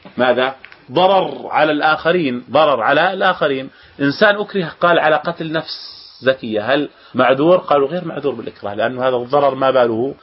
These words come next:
متعد على الغير. عالم أكره على ماذا؟ على أن يفتي مثلًا بجواز الحكم بغير ما أنزل الله،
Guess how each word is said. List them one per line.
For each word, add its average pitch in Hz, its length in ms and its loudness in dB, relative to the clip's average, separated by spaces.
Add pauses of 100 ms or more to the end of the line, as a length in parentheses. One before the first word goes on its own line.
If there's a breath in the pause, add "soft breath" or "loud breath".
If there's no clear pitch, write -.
(120)
متعد 117 760 -2
على 107 180 -2
الغير. 101 380 -2 (320 loud breath)
عالم 240 840 0
أكره 226 480 2
على 175 400 0
ماذا؟ 165 400 2 (480 loud breath)
على 143 320 0
أن 151 360 0
يفتي 160 640 0
مثلًا 151 580 0
بجواز 123 760 2
الحكم 117 540 -4
بغير 120 240 2
ما 107 180 -4
أنزل 92 280 -6
الله، 82 280 -10